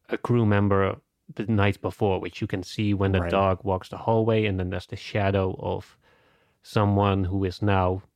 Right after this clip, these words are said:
Speaker 1: supposedly, uh, also the thing, basically. So
Speaker 2: Yeah.
Speaker 1: yeah, that, that's what I really like. It immediately sets up these stakes. It makes everyone clearly aware of what's going on because,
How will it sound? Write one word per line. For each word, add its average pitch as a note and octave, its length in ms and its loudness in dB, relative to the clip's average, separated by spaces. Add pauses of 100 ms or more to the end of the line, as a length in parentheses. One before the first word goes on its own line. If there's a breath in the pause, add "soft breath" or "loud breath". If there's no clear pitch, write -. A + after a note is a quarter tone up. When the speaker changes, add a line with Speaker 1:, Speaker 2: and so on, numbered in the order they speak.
(280)
Speaker 1:
supposedly, G#2+ 880 -2 (440)
uh, F#2+ 220 2
also G#2 600 -4 (460)
the G2+ 100 -4
thing, G2 420 -4 (120)
basically. - 500 -16 (680)
So F#2+ 100 0
Speaker 2:
Yeah. A#2+ 80 4
Speaker 1:
yeah, G2+ 60 4
that, A2+ 200 2
that's C#3 200 0
what B2+ 120 4
I B2 40 4
really G#2+ 320 4
like. F#2 260 0
It A2+ 180 2
immediately A#2+ 580 2
sets - 340 -2
up G2+ 120 0
these G2 160 -2
stakes. G2 500 0
It G#2 60 -6
makes G#2+ 220 0
everyone A2+ 600 2 (540 soft breath)
clearly A#2 440 2
aware F#2+ 360 2
of G#2 140 -2
what's B2 160 -2
going C3 340 2
on B2+ 200 2
because, B2 240 -4